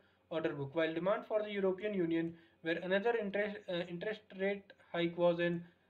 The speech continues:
an, uh, hi-, hike rate was announced on Thursday। तो वहाँ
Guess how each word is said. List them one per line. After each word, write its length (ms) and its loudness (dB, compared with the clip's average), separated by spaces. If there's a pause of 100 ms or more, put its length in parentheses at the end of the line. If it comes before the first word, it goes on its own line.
(100)
an, 160 -2
uh, 180 -2
hi-, 280 2 (100)
hike 220 0
rate 260 -2
was 360 2
announced 440 2
on 220 4 (480)
Thursday। 340 -2 (120)
तो 80 -2
वहाँ 140 4